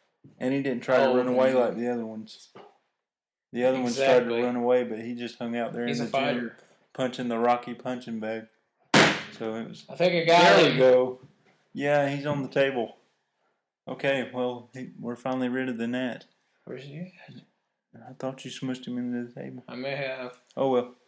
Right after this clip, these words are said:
Speaker 2: We apologize for the quality of this episode.
Speaker 1: <laughs>
Speaker 2: I know.
Speaker 1: But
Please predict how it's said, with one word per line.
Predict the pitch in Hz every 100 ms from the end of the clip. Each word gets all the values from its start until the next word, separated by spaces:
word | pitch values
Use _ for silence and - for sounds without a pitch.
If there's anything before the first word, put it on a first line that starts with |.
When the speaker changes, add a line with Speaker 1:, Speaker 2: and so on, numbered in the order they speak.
| -
Speaker 2:
We | 170
apologize | 170 165 156 139 135 131 -
for | 120
the |
quality | - 135 131 131
of | 131
this | 139 143
episode. | 131 - 127 117 117 - _ - - 571 762 698
Speaker 1:
<laughs> |
Speaker 2:
I | - - - - - _ _ _ - - _ - 123
know. | 131 131 117 - _
Speaker 1:
But | 117 127 127 - -